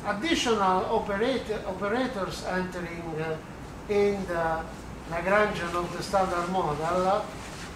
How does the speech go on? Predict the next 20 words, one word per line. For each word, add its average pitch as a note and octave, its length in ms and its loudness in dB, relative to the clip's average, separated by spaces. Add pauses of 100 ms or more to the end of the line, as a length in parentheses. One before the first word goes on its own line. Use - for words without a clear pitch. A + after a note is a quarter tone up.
(340)
what G#3+ 240 2
are G#3+ 200 4
called A#3+ 340 6
operator, G#3+ 680 4
uh, F#3+ 440 2 (480)
from F#3+ 300 2
the F#3+ 120 2
effective G#3+ 520 2
field F#3+ 340 -2 (220)
theories, E3 600 0
uh, G#3+ 120 0 (880)
and D#4 220 0
try G3+ 260 8
to D4 240 0
get, G3+ 400 4
uh, G3 120 2 (100)
constraint G3+ 760 0
on F#3+ 180 -2
the F#3+ 100 0
parameter, G3 760 2